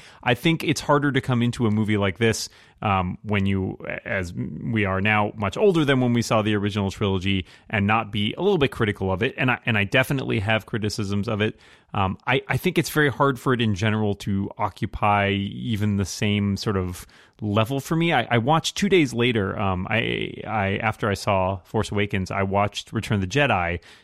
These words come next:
to show my cousin's kids, because I've watched A New Hope and Empire Strikes Back with them, and we're, you know, it's like time for them to see Return of the Jedi. And it was interesting watching that in such close proximity to The Force Awakens, um, because, you know, you're sort of jumping from,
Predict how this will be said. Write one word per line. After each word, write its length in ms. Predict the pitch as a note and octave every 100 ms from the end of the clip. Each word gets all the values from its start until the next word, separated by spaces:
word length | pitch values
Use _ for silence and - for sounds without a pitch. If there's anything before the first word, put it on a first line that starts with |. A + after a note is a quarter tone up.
| -
to 100 | -
show 220 | - A2+
my 180 | G2+ F2
cousin's 540 | - C#3+ A#2 G2+ F#2+ -
kids, 400 | - F2+ E2 -
because 240 | F#2+ F#2
I've 200 | F#2 F2+
watched 480 | F#2 F#2 - - - - - _
A 60 | G#2+
New 120 | G#2
Hope 220 | G2 G2
and 100 | G2+
Empire 300 | F#2+ F#2+ F#2
Strikes 240 | F2+ G2 -
Back 240 | F#2 -
with 80 | F#2+
them, 240 | F2+ F2 -
and 280 | G2 F2+ E2+
we're, 280 | F#2+ F2 G#2+ A2 G#2+ A#2+
you 100 | G2+
know, 60 |
it's 100 | E2+
like 160 | F#2+ -
time 200 | A2 G2+
for 80 | G#2+
them 120 | F#2+
to 80 | -
see 300 | C#3+ B2 A2 - -
Return 220 | - A2+
of 60 | F#2+
the 60 |
Jedi. 420 | F#2 D3 C3+ B2 A#2 - -
And 100 | B2
it 40 |
was 120 | B2
interesting 460 | F3 F#3+ F#3 F3+ C#3+
watching 300 | B2+ C3 C3
that 160 | B2 A#2+
in 80 |
such 240 | G2 A2+ -
close 200 | B2 G#2
proximity 560 | G#2+ F#2+ - A#2+ G2 F#2
to 120 | F2+
The 80 | D#2
Force 260 | G#2+ F#2 G#2
Awakens, 540 | F#2 F2+ F2 E2 - - - _
um, 240 | A2 F#2 F#2
because, 440 | G#2+ A2+ G2+ G2
you 140 | C#3 G#2+
know, 160 | F#2+
you're 80 | G2
sort 200 | - A2+
of 40 | F#2+
jumping 380 | A2 G#2 G2+
from, 240 | F#2 G#2